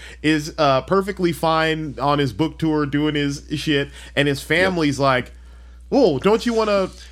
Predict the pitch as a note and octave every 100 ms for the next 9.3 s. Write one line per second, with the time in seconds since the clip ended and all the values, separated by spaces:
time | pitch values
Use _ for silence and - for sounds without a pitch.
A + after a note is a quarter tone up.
0 | - - D#4 F#3 G3+ - C#4+ D4 A#3+ E3+
1 | G3 F#3+ - A3+ C#4+ A3 C3 G2+ G#2 F#3
2 | D#3 D3 D#3+ G2 E2 A#2+ - - - D2+
3 | F#3 - - - D4 C4+ A3 A#3+ C4+ C4+
4 | G#3+ A3+ G3+ - - - - G#3+ - F#4
5 | D#4+ A#3+ F3+ G3 F#3 F3+ G#3 B3+ A3+ G3+
6 | F3+ E3 - - - - G#3 E3 F3 G#3
7 | G#3 G3 G#3 F#3 F#3 D3 - - - -
8 | - C#3 - - F3 A3 F#3+ A3+ G3 A3
9 | A3 F#3 E3